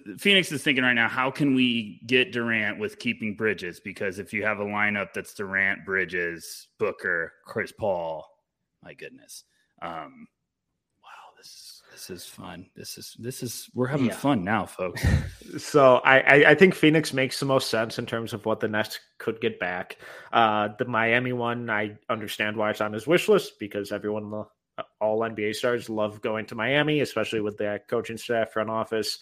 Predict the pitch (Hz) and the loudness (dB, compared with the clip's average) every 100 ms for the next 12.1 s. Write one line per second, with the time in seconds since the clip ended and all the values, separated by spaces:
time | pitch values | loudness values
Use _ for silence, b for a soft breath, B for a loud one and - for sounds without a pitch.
0 | B B B B 120 110 113 113 104 104 | B B B B 2 2 4 2 2 0
1 | 101 98 101 131 139 131 - B B B | 0 0 2 2 4 4 0 B B B
2 | 117 131 123 104 123 127 120 113 110 104 | 6 8 6 2 -4 0 2 0 0 -2
3 | 101 107 110 107 - 107 107 98 92 - | -2 -2 -2 -2 -4 -8 -8 -10 -16 -6
4 | 104 101 117 113 - _ - 104 95 - | -6 -4 -4 -6 -10 _ -2 -2 -2 -8
5 | 120 101 - - 113 110 95 - - _ | -8 -8 -16 -16 -6 -4 -4 -6 -12 _
6 | _ - - 101 98 - 98 95 107 101 | _ -18 -10 -6 -6 -6 -6 -4 -6 -4
7 | 98 95 92 87 92 90 _ _ - 92 | -4 -4 -6 -10 -16 -18 _ _ -8 -8
8 | - - - _ _ 101 76 - 78 - | -6 -12 -14 _ _ -6 -6 -8 -12 -14
9 | - 98 87 80 90 _ _ _ _ _ | -10 -6 -6 -8 -12 _ _ _ _ _
10 | _ _ _ - _ - _ - 123 - | _ _ _ -20 _ -20 _ -4 -2 4
11 | 135 127 120 117 113 - 120 110 - 120 | 4 4 2 2 0 0 -2 0 -2 -2
12 | 110 | -2